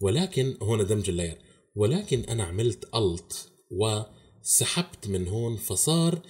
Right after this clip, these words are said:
يعطيني أحمر فاهي فاتح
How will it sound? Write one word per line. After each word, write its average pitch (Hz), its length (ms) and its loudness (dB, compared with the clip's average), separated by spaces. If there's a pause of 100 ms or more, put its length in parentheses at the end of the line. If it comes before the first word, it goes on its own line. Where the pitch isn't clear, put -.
(280)
يعطيني 123 680 -2
أحمر 117 460 -6
فاهي 123 600 -2 (880)
فاتح - 840 0